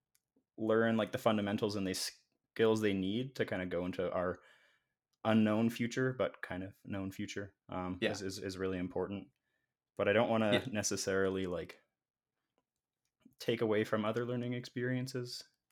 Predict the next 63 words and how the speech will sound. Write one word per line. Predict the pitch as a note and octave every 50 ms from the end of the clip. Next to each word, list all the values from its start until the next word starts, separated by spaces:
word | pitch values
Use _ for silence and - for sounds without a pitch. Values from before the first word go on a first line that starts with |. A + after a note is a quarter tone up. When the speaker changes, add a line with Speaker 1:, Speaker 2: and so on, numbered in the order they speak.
| _ _ _ _
Speaker 2:
Yeah, | - D#3 C#3 A2 F#2 F#2+
Speaker 1:
Like, | G2
Speaker 2:
yeah, | - A2+ G#2 G#2 G2+ - C#3 C#3
Speaker 1:
like | C#3 C#3 C3 A#2+
Speaker 2:
unfortunately, | A#2+
Speaker 1:
so-, | A#2 A2+ A2+ B2 B2 A#2+ A#2
Speaker 2:
it | A2+
Speaker 1:
social | - A2 A2 A2 - G#2+ G#2+
studies | - - A2 G#2 G#2 G#2+ G#2+ G#2+ G#2+ G2+ G#2+ A2
<laughs> | B2+ C3 - E3+ C3 -
and, | E3+ D#3 C3+ - C#3+ C#3 C3+ -
Speaker 2:
Yeah, | D3 E3 D3 B2 A2+ G#2+
right, | A2 A2 A2 B2+ -
like, | A#2+ A#2+ A#2
Speaker 1:
and, | A#2+ A#2
like, | A#2 A2+ G#2+
Speaker 2:
like | B2 C3+ C#3
you | C3+
say | B2 D3 C#3 A#2+
Speaker 1:
English | A#2+ A2+ A2+ A2 -
and | A2 G2
reading. | G2 G#2 G#2 G#2 G#2 G#2 G#2 G#2 G#2 G#2+ B2 C3+
<laughs> | - E3+ D#3 C3+ - - C3
Speaker 2:
Yeah, | C3 D#3+ D3+ A#2+ A#2
we're, | - A#2+ B2+ A#2+ -
we're | A#2 B2+ C3+
a | C3+ C3+
little | C3+ C3 C3
biased | - C3 A#2+ A#2+ A#2+ - -
towards | C3 A#2 A2 G2
the, | - A2 G#2 G2+ G2+ G2 - - - - _ -
the | F#2+ F2+
sciences, | - - C#3 C3 C#3 B2+ A2 - G2+ F#2+ G#2 A#2 - - - - -
just | - A2 G2 - -
'cause | - G2 F2 E2+ - - -
that's | - F#2+ F2+ -
kind | - - F#2+ F#2
of | F2+ F2+
what, | F#2+ F2 D2 - - - -
that's | F#2+ F2+ -
what | - -
we | F2+
do. | E2 - G2+ G#2+ G2 E2 F2 - - - - - - - - - - - _ -
But | G#2+ G2 F#2 - - - - - _ _ _ _ _ _ _ _ _
Speaker 1:
Mm-hmm. | - - - -
Speaker 2:
<sighs> | - - - - - - - _ _ _ _ _ _ _ _
that, | A#2 A2 G2+ - G2 -
I | - A2+
feel | - - D3+ C#3
like | C3+ C3
that | B2+ A2
does | G2+ B2+ B2
make | B2+ A#2+ A2+
it | A2+ -
tougher | - A2+ A2 - A2
for | G#2 G#2+ G2+
us | G2 -
to | - G2
look | F2+ F#2 -
back | - F2+ F2+ - -
and | E2 F2
be | F2 E2+
like, | E2+ E2+ D2 -